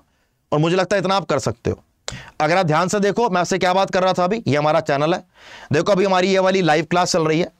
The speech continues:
इस लाइव क्लास के बाद आपके जीडी कांस्टेबल के लिए रीजनिंग की विनय सर की क्लास होगी, ठीक है भैया? मैंने आपको क्या बताया था अभी कि आपके लिए अग्निपथ नाम का एक, एक चीज हम लोग स्टार्ट कर रहे हैं, जहां पर आपको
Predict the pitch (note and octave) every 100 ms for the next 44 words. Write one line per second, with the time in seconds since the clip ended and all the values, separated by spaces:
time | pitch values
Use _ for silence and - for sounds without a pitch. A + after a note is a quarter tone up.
0 | _ - - - F3+ - D3+ F3 E3 F#3
1 | F3 G3 E3 G3 - _ _ _ _ _
2 | _ - D3+ D3 - D#3+ B2 D#3 G3 F3+
3 | F3 - E3+ F3+ F3+ F#3 F#3+ C#3+ D3+ C#3
4 | F#3 F#3+ G3 G3+ - - - A#2+ D#3 F3
5 | F#3 E3+ E3 F3 F3 E3+ F3 F#3 _ -
6 | - E3 A3 F#3+ B2 - _ - - -
7 | _ _ - D3 E3 F#3+ G3+ G3 G3 G3
8 | G3 F#3+ G3 - _ _ _ _ - -
9 | - G3 F3+ F3 A3 G#3+ A3+ A3+ F3 F3+
10 | A#3 A3+ A3 F#3+ F3 F#3+ F#3+ G#3+ - E3+
11 | F3 F3 - C3+ C#3+ - F3 F3 F3 F3
12 | F#3 - D3+ E3 - F#3 F3 E3 E3 E3
13 | - G3 -